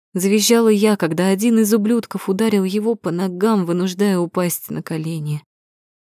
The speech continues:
"Нет!" закричала, остервенела, дёргаясь, наплевав на чудовищную боль в области головы.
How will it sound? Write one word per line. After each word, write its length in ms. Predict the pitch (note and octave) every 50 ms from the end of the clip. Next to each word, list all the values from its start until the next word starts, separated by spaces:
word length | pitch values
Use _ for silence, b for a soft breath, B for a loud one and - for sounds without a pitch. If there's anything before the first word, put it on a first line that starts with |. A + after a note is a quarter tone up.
| _ _ _
"Нет!" 640 | C#4 C4 C4 C4+ C#4 B3+ B3+ A#3+ A3+ - - - - _ _ _ _ _ _ _ _ _ _ _
закричала, 680 | F3+ F3+ G3 - G3 F#3+ F#3+ - - A3 A3 G3+ F3
остервенела, 760 | D#3 D3+ - - - F3 F3+ F3+ F3+ G3 G#3 G#3+ G#3 F#3 F3 E3
дёргаясь, 680 | E3 F3+ G#3+ A3+ A3+ F#3+ E3 D#3+ D3+ D#3 D#3 - -
наплевав 580 | G#3+ B3+ A3+ - B3+ B3+ A#3 A#3+ B3 A#3 -
на 120 | A3 G#3+ A3
чудовищную 720 | - - G#3+ G#3 B3 A#3 G#3+ A3 - - G#3 G#3 G#3 G#3
боль 280 | F#3+ F#3+ A3+ A#3 G#3+ F#3+
в 80 | F3+
области 420 | G3+ G3+ F3+ E3+ F3+ - - - D#3+
головы. 600 | - E3+ E3 E3+ E3+ D#3+ D#3 D#3+ E3+ E3 D#3